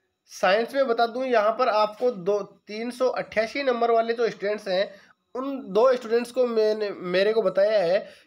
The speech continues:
कि तीन सौ अट्ठासी नंबर पे उनको कॉलेज मिल चुकी है। एक स्टूडेंट्स को होम डिस्ट्रिक्ट मिला है और एक स्टूडेंट्स को होम डिस्ट्रिक्ट नहीं मिला है, तो वो अपवर्ड करवा के उनमें चेंजिंग कर सकते हैं।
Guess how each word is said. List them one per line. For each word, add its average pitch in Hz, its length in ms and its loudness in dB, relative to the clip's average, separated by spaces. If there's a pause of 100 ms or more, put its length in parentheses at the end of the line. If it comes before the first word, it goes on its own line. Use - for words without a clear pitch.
(120)
कि 254 200 -2
तीन 240 340 -4
सौ 247 140 0
अट्ठासी 220 440 0
नंबर 214 260 2
पे 233 140 2
उनको 214 320 2
कॉलेज 190 680 0 (280)
मिल 190 320 0
चुकी 190 300 -6
है। 123 300 -12 (960)
एक 240 320 2
स्टूडेंट्स 240 340 0
को 247 200 2
होम 214 160 2
डिस्ट्रिक्ट 233 320 -4
मिला 240 160 2
है 240 140 2
और 247 160 2
एक 226 220 2
स्टूडेंट्स 220 300 -6
को 233 120 2
होम 208 180 2
डिस्ट्रिक्ट 220 440 -10 (240)
नहीं 170 240 0
मिला 151 240 0
है, 127 220 -6 (240)
तो 254 100 0
वो 240 120 2
अपवर्ड 233 400 2
करवा 208 280 2
के 240 220 -2
उनमें 226 500 0 (260)
चेंजिंग 226 420 0
कर 202 140 2
सकते - 320 -6
हैं। 120 380 -16